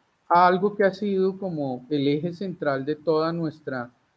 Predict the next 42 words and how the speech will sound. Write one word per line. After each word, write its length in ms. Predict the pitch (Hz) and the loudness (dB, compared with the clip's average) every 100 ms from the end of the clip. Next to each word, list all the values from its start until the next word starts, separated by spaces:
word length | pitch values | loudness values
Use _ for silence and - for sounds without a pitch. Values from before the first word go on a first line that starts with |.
| _ - | _ -2
de 160 | 151 | 0
nuestro 380 | 135 139 - 139 | 0 -4 0 0
diplomado, 680 | 131 131 127 120 123 139 156 | 0 -2 -4 0 0 2 0
y 140 | 156 | 0
es 160 | 143 147 | -2 -4
el, 260 | 156 151 - | -6 -8 -8
el 300 | 143 123 117 - | -4 -4 -6 -4
Plan 240 | 151 143 | -4 0
Global 360 | 151 160 160 160 | 2 4 4 0
del 160 | 165 | -4
Diseño 400 | 151 131 131 127 | -6 -6 -8 -6
de 120 | 143 151 | -4 -4
Acción 260 | - 131 | -6 -6
de 100 | 127 | -4
la 120 | 143 | -4
Seguridad 520 | 151 151 127 117 117 117 | -6 -8 -4 -2 -2 0
Vial, 340 | 160 151 190 - _ - | 4 4 2 -12 _ 0
que 80 | 196 | 0
está 220 | 196 180 | 2 0
reflejado 680 | 196 240 196 160 151 180 | 0 2 4 4 2 2
en 80 | 190 | -2
el 100 | 143 | -6
Plan 260 | - 147 143 | -6 -6 -4
Nacional 460 | 165 175 151 127 | -6 -6 -8 -6
de 80 | 135 | -8
Seguridad 540 | 147 160 135 117 117 113 | -10 -10 -8 -4 -4 -4
Vial, 380 | 131 135 143 143 _ _ _ - | -2 0 -2 -8 _ _ _ -6
eh, 180 | 139 135 | -4 -2
decretado 840 | 147 147 135 - 123 110 113 127 - _ | -4 -4 -8 -2 0 0 0 -4 -12 _
en 280 | 135 127 120 | -8 -6 -6
julio 360 | 135 117 117 120 | -6 -6 -6 -2
pasado, 500 | 143 131 113 101 110 _ _ _ - | -2 0 0 -2 -4 _ _ _ -10
y 120 | 127 | -10
que 240 | 117 131 107 | -4 -4 -2
es 60 | |
nuestra 420 | 113 123 123 143 | -4 -6 -2 0
hoja 260 | 113 107 143 | 0 2 4
de 140 | 135 | 4
ruta 340 | 120 117 - 139 | 2 -6 -6 -4
para 220 | 139 135 | -2 -2
llegar 340 | 120 104 107 | -2 -4 -2
a, 300 | 120 131 - | 0 -2 -6